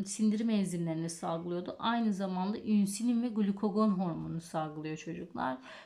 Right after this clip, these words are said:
Böbrek üstü bezi adrenal bezlerdi diğer bir adı. Adrenalin hormonu salgılıyordu. Yedinci soruya gelelim. Evet.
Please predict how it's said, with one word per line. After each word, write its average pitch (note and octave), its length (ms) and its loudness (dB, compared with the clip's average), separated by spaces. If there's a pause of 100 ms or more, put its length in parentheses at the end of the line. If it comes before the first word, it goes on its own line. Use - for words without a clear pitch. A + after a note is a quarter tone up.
(160)
Böbrek A#3 460 2
üstü B3 300 -4
bezi B3 440 -2
adrenal A3+ 680 2
bezlerdi F3 640 -2
diğer E3 360 2
bir D#3+ 220 0
adı. F#3+ 340 -2 (500)
Adrenalin A3 760 4
hormonu A3 720 4
salgılıyordu. G#3 1700 2
Yedinci A3+ 560 2
soruya F#3+ 560 2
gelelim. F3+ 920 0 (1120)
Evet. - 600 -2